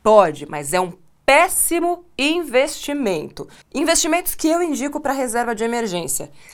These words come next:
Tesouro Direto Selic, ou mais conhecido como Tesouro Selic, ou C D B de liquidez diária que pague no mínimo cem por cento do C D I.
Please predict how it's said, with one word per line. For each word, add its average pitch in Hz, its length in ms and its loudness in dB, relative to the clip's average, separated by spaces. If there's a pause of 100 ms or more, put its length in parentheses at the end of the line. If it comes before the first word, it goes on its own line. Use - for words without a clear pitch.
(140)
Tesouro 262 680 2
Direto 202 480 2
Selic, 170 960 -4
ou 208 300 2
mais 160 200 -6
conhecido 180 380 -4
como 170 220 -8
Tesouro 170 540 -2
Selic, 208 580 -4 (380)
ou 349 260 6
C 294 240 0
D 262 180 -2
B 190 480 0
de 165 120 -8
liquidez 180 680 -4
diária 196 440 2
que - 180 -14
pague 359 520 4
no 320 180 -2
mínimo 233 560 -2
cem 185 480 -2
por 226 200 -10
cento 165 640 -8
do 156 260 -8
C - 260 -6
D 233 120 -2
I. - 220 -6